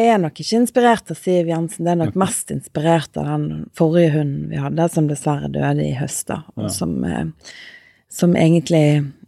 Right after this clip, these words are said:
Speaker 1: eh, har ført til at hele familien har tenkt at, eh,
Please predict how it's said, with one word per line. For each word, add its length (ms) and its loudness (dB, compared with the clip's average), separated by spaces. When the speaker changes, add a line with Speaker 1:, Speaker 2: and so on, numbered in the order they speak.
Speaker 1:
eh, 480 -8
har 120 0
ført 280 0
til 160 -2
at 120 -6
hele 160 2
familien 480 0
har 100 -4
tenkt 380 -4
at, 240 -8
eh, 240 -2